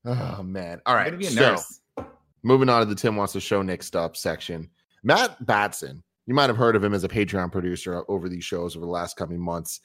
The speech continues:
Speaker 1: He, uh, has been, you know, campaigning for Being Kinda Funny's Up and Comer twenty twenty. This kid, Nick, as you would say, he's got it.
Speaker 2: This
Speaker 1: All
Speaker 2: kid's
Speaker 1: right?
Speaker 2: got it.
Speaker 1: He's been making these fucking videos, and every single time he knocks them out of the park. Have you seen this one yet, Nick?
Speaker 2: No, I've not.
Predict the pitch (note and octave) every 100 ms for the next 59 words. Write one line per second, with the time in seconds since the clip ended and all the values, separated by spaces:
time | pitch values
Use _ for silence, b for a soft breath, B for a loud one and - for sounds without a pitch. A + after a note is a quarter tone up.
0 | _ - C#3 C3+ A#2 A2+ A2 A#2+ A2+ -
1 | - A#2 G#2 G2 C3 A#2 C3+ C3 G2+ F2
2 | - - G#2 F#2+ F2+ - - F#2 G#2 F#2
3 | G2 F#2 F#2+ F2 - - G2 F#2 - D#2+
4 | D#2+ - F2 D#2+ F2 D#2 C#2 b b E3
5 | G#3+ - D3+ A#2 F#2+ _ _ G2+ A2+ -
6 | - G2 F#2 G#2+ F#2+ - E2 D2 F2+ _
7 | G#2+ F#2+ F#2+ F#2 C2+ - _ _ A2 F#2
8 | F#2+ F#2 D#2+ - B B B B E3 E3+
9 | F#3+ F3+ E3+ D3+ C3 - C#3 C3+ A#2 G2+
10 | F#2+ F#2 F2+ - A2 B2 C#3+ C#3+ D3+ -
11 | C3+ A2+ A2+ F#2 F2+ E2+ E2+ F2+ E2 D#2+
12 | D2+ - G#2+ C3+ C3+ D3+ C3 G#2 F#2 E2
13 | E2 - F#2 F#2+ F#2 F2+ E2 E2+ E2 D#2+